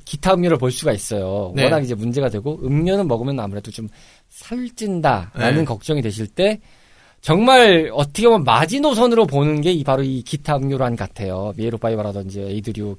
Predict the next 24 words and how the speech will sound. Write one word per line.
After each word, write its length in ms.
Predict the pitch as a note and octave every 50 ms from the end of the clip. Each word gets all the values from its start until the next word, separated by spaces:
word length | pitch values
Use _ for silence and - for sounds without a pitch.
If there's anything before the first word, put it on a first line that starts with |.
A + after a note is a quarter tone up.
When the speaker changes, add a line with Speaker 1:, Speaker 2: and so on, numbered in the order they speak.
| -
Speaker 1:
립톤 420 | - B2+ - - - C3+ G#2 F2 E2 - - - - - - _ _ _ -
뭐 140 | A2+ G#2+ G#2
이런 140 | G#2 A#2
것들이. 280 | A#2 G#2+ - G#2 G2 -
근데 200 | - - C3 C#3
립톤도 480 | A#2+ A#2+ B2 B2 - - D#3 D3+ C#3+ D3+
생각해 320 | C#3+ E3 F#3 G3+ F#3+ F3+
보시면 440 | E3+ C3+ A#2 B2 B2+ E3+ E3+ A#2+ F#2+ - - - - - _ -
이거 220 | A2 A2+ C3+ C#3
수-, 220 | C3+ - - -
설-, 180 | - - B3+ C4 - _
이거 560 | - A#2 A2 - A#2+ B2 B2 B2 A#2+ A2+ G2+ - - - -
당도 420 | - A#2+ B2 C3+ C#3 C3+ D#3+ D#3+ -
엄청 400 | - A2+ A2 C3 C#3+ - - G3+
높습니다. 420 | F#3 D#3 - - G#2+ G#2 F#2 F#2 F2+
이거. 60 | F2+ F3
Speaker 2:
그쵸. 320 | - - - B2+ A#2+ A#2+ - - -
Speaker 1:
피트니스 1400 | G#3+ - - B3 A#3 A3+ G#3+ - - - A3 G3 F3+ F3+ F3 E3+ E3+ E3+ E3 E3 D#3+ D#3+ D#3 D#3 D3+ D3 C#3+ C#3
쪽하고 920 | - D3+ C#3+ - - - - - _ _ _ - - D3+ C#3 D#3+ A3 D#4 - - - - - - -
건강 460 | - - C3 C3+ D3 G3 G3 F#3+ D#3+
쪽을 400 | - F#3+ F3+ E3+ E3+ D#3+ C#3+ B2
전공하신 640 | - - B2+ C3 D3 D#3 F3+ F3+ D#3+ C#3+ D3+ D3
분이 200 | C#3 C#3+ C#3 B2+
이거를 480 | A2 G2+ A#2+ A#2 A2+ A#2 A2+ G#2+ G#2